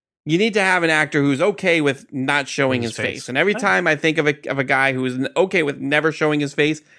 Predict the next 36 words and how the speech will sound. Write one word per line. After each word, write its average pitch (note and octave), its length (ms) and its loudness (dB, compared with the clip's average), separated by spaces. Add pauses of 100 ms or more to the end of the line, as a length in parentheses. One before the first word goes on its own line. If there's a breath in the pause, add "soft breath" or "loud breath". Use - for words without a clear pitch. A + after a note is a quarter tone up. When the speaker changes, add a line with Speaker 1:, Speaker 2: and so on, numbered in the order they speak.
(180 soft breath)
Speaker 1:
I C#3+ 100 -2
think C#3+ 260 -2
Speaker 2:
Hugo B2 240 0
Speaker 1:
Hugo G#2+ 120 0
Speaker 2:
Weaving. G2+ 180 -6
Speaker 1:
Weaving. - 160 -14 (140)
Speaker 2:
Yeah, A3+ 100 -4 (100)
solid. F3 380 0 (120)
Right B2+ 160 0
on. C#3+ 160 2 (560 loud breath)
Uh, D#3+ 220 2 (180)
Andrew B3 300 2
Capilla, A3 420 4
one D#3+ 140 2
of D3+ 80 0
our D3 80 4
newest C#3+ 280 0
Patreon C3 440 0
members, B2 340 0
said, C3 220 2
"I'm A#3+ 100 4
a F#4 80 4
big E4+ 180 0
fan D4+ 200 2
of E3 100 -2
horror G#3 440 0
movies, G2 440 -4
so B2+ 200 2
I - 140 0
would F3+ 120 2
love F3 340 2
to E3+ 60 -4
see D#3 220 0
a A#2+ 100 0
Nightmare C3+ 560 0
on A#2 200 -4